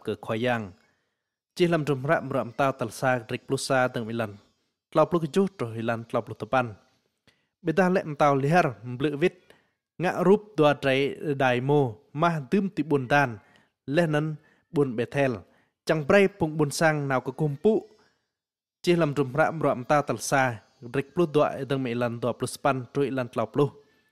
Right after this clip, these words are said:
Yo nân ya. Khoai yang. Yo sa chô khoa po hưn y lau. Mừng char thung nào có buồn bề thèl. Bray hưn clay phát đi cờ knul. Làm y lần đua. Chẳng hưn thao clay có cung phụ sẽ sân ân.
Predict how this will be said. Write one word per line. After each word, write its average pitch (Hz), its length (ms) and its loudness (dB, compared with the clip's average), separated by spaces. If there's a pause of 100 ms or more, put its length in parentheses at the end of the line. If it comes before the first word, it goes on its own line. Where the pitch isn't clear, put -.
(640)
Yo 196 120 10
nân 190 180 4
ya. 202 220 6 (420)
Khoai 160 260 2
yang. 180 300 4 (560)
Yo 208 160 10
sa 175 160 0 (100)
chô 156 140 6
khoa 151 260 0
po 147 200 2
hưn 135 200 0
y 131 120 0
lau. 143 320 4 (240)
Mừng 151 200 0
char 139 200 2 (100)
thung 165 340 0
nào 143 180 2
có 143 140 -4
buồn 127 240 -4
bề 123 100 -2
thèl. 143 280 2 (720)
Bray 170 180 4
hưn 208 320 2
clay 143 180 2
phát - 280 -4
đi 190 200 0
cờ 127 200 -2
knul. 151 340 2 (540)
Làm 131 160 -4
y 135 80 -4
lần 127 200 -2
đua. 139 260 6 (1500)
Chẳng 160 180 0
hưn 180 240 4
thao 180 260 6
clay 143 240 0
có 147 140 -4
cung 165 280 0
phụ 208 280 4
sẽ - 180 -2
sân 160 160 -2
ân. 170 220 2